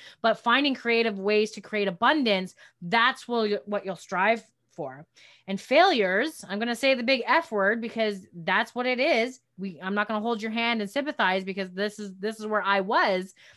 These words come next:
I believe that my life was shaped by circumstances. I played the victim. I didn't have enough time. I didn't have enough money. I was in a shitty relationship.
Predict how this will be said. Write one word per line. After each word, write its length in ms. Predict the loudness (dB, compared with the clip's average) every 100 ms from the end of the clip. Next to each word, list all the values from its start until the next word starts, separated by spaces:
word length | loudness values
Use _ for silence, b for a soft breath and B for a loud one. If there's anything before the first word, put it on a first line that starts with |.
| b _ _ _ _ _ -4
I 340 | 2 4 4
believe 600 | 2 2 2 0 -2 -2
that 340 | 2 4 4 0
my 320 | 0 2 2
life 460 | 2 0 0 -2 -2
was 420 | 2 2 2 -4
shaped 340 | -8 -4 -2
by 120 | -2 -2
circumstances. 880 | -2 -4 -6 -6 -6 -6 -10 -12 _ -4
I 200 | 0 0
played 320 | -2 -4 -2
the 80 | 0
victim. 500 | 0 0 -2 -4 -4 B B B
I 160 | 2
didn't 220 | 4 4 4
have 200 | 2 2
enough 300 | 2 0 0
time. 320 | -2 -2 -2
I 80 | -4
didn't 240 | -2 -2 -2
have 260 | 0 0
enough 260 | 0 -2 -2
money. 300 | -2 -2 -2
I 100 | -2
was 160 | -2
in 140 | -2 -2
a 80 | -2
shitty 340 | 0 0 0
relationship. 920 | 0 -2 -4 -6 -8 -10 -4 -4 -4